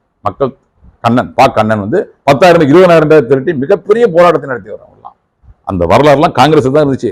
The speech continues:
எல்லாம் போயிட்டானு எல்லாம். சாப்பிட்டு வந்து சாப்பிட்டீங்களான்னு கேட்பேன், "எப்ப-, எப்பேற்பட்ட தலைவர்கள் நீங்க பெற்றீங்க பாத்துங்க." இல்ல நாராயணசாமி பார்லிமெண்ட் போனா உன்னை கண்டுக்க மாட்டார், சாப்பிட்டா கூட கேட்க மாட்டார். "எங்க வந்தீங்க?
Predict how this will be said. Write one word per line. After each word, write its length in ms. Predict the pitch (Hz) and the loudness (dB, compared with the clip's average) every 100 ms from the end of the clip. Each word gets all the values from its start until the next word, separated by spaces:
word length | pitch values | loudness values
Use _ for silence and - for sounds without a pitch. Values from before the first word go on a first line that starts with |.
| - | -8
எல்லாம் 220 | 101 147 135 | -8 -4 0
போயிட்டானு 360 | 156 139 107 | 0 -2 -6
எல்லாம். 200 | 101 110 _ _ _ _ _ _ _ _ | -10 -14 _ _ _ _ _ _ _ _
சாப்பிட்டு 420 | - 139 170 151 135 | 0 2 4 2 2
வந்து 200 | 139 143 139 151 - _ _ 175 | 4 4 4 2 -2 _ _ 2
சாப்பிட்டீங்களான்னு 540 | 196 170 165 170 151 | 2 2 2 2 2
கேட்பேன், 220 | 135 127 143 | 0 4 4
"எப்ப-, 160 | 147 | 4
எப்பேற்பட்ட 340 | 147 208 170 156 127 | 4 2 2 2 4
தலைவர்கள் 300 | 160 151 143 | 4 4 2
நீங்க 120 | 139 117 | 0 0
பெற்றீங்க 340 | 123 131 127 117 | -2 -2 -4 -4
பாத்துங்க." 340 | 92 92 87 - _ _ _ _ _ _ _ _ _ _ _ _ _ _ _ _ _ _ | -6 -10 -20 -20 _ _ _ _ _ _ _ _ _ _ _ _ _ _ _ _ _ _
இல்ல 100 | 120 127 | 0 2
நாராயணசாமி 480 | 156 202 160 165 147 113 | 4 4 4 4 2 2
பார்லிமெண்ட் 440 | 147 185 175 165 160 | 4 4 2 2 2
போனா 120 | 190 160 | 2 2
உன்னை 120 | 143 | 2
கண்டுக்க 260 | 139 185 202 180 | 2 4 4 2
மாட்டார், 260 | 156 135 - _ _ _ _ _ 131 | -2 -6 -10 _ _ _ _ _ -2
சாப்பிட்டா 300 | 139 147 165 | 0 2 2
கூட 100 | 170 | 4
கேட்க 140 | 156 143 | 2 2
மாட்டார். 220 | 123 113 - - _ - 131 | -2 -6 -10 -20 _ -4 0
"எங்க 120 | 180 202 | 4 4
வந்தீங்க? 280 | 156 131 | 2 -2